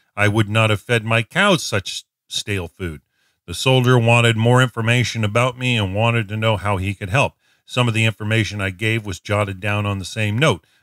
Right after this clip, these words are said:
The following day, with great apprehension, I hid my fan's letter under the same rock where I found it the previous day. From the next day until Christmas, I had a second angel looking after me.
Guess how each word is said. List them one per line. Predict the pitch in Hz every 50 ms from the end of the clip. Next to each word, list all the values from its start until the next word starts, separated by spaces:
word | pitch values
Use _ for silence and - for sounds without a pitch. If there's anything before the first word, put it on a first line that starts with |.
| _ -
The | -
following | - 117 113 113 110 107 104 98 98
day, | 117 117 120 131
with | 123 104 98 87
great | 107 107 110 107
apprehension, | 107 101 - 104 95 87 104 117 113 - 123 120
I | 104
hid | 90 82 101 104 98
my | 104 98 95
fan's | 90 - 107 104 101 95 82
letter | 92 113 113 110 110 113
under | 107 110 107 95
the | 87 87
same | 85 - 117 117 113 107 98 98
rock | 107 120 117 - -
where | 107 101 98 92
I | 85 78 - _ -
found | 123 127 135 139 139 139 135 139 131 135 131
it | 131 131 139 - -
the | 107
previous | - - 104 98 95 95 95 87 -
day. | - 135 135 117 - - - _ _ _ _ _ _ _ _
From | _ - 95
the | 95 95
next | 95 104 107 98 - -
day | - 101 98 95
until | 92 87 87 - 95 87
Christmas, | - - - 165 - - - 73 - - - _ _ _ _ _ _ _ -
I | 90 87
had | 90 98 92
a | 90
second | 80 - - 143 135 - - 139 120
angel | 113 117 113 98 110 101
looking | 95 95 92 - 107 101 98 107
after | 127 147 143 - - 92
me. | 80 71 65